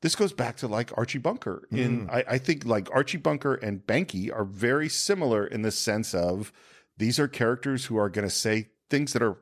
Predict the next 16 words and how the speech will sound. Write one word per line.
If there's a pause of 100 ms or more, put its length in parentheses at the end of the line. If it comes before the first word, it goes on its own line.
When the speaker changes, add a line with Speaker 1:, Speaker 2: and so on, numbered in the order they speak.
Speaker 1:
horrible, (320)
and
yet (440)
we
laugh
at
it
and (120)
we
like
them
on
some
fundamental
level
Speaker 2:
Mm.